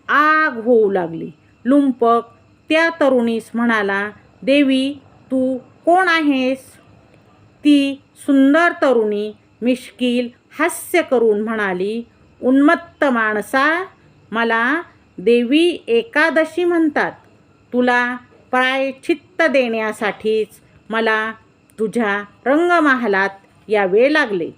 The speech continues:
याच रंगमहालात शेकडो स्त्रियांची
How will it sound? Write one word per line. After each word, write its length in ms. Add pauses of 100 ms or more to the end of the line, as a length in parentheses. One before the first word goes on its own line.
(460)
याच 480
रंगमहालात 920 (580)
शेकडो 560
स्त्रियांची 960